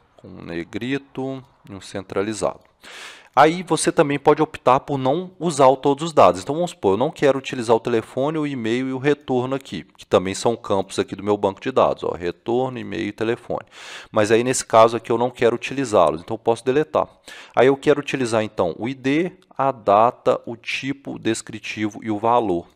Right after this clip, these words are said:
Essas são as variáveis. E aí eu quero personalizar eles, né, com a logo em cima, com esse texto, com esse texto e com o valor em destaque aqui. Vou até colocar o valor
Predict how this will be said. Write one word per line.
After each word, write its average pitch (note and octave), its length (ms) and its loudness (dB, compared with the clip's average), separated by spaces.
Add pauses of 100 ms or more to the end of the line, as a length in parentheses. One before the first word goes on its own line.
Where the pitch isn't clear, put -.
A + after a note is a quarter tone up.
Essas F#2 300 -2
são G#2+ 160 -4
as G2+ 80 -6
variáveis. A2 540 0 (340)
E B2+ 60 0
aí B2 80 4
eu B2 100 4
quero B2 220 2
personalizar A2 800 2
eles, E2 320 -4
né, B2 200 -4 (260)
com - 120 -2
a A2 80 8
logo F#2+ 380 2
em A#2+ 80 -8
cima, F3+ 580 -6 (360)
com G2 280 -6
esse F#2+ 280 -6
texto, F3 720 -2
com - 200 -10
esse F#2+ 240 -8
texto D#3 520 -4
e A#2+ 40 -10
com C3 220 -4
o B2 40 -6
valor G#2 420 4
em G#2+ 100 -6
destaque G2+ 540 0
aqui. F#2+ 160 -10
Vou D2 120 -6
até F#2 140 -8
colocar F#2 380 -4
o F2 60 -4
valor D#2 540 -2